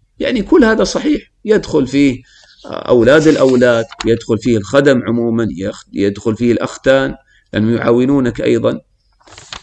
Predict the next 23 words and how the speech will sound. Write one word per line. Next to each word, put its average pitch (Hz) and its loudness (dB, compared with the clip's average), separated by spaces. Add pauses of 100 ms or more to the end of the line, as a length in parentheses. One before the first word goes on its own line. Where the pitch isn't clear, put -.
(120)
فكل 120 4
هذا 139 2
يدخل 107 0
في، 117 -2 (560)
آه، - 2
الحفد. 117 -6 (680)
قال: 180 0 (1600)
"الذي 170 4
منه 190 4
قوله 180 6
في 165 2
القنوت: 151 2
'وإليك 127 0
نسعى 123 -2
ونحفد'". 110 -4 (1040)
ولما 101 -2
كانت 101 -4
الخدمة 98 -2
قد 101 -6
تكون 123 -2
من 101 -2
الأولاد 104 0
والأصهار 104 -4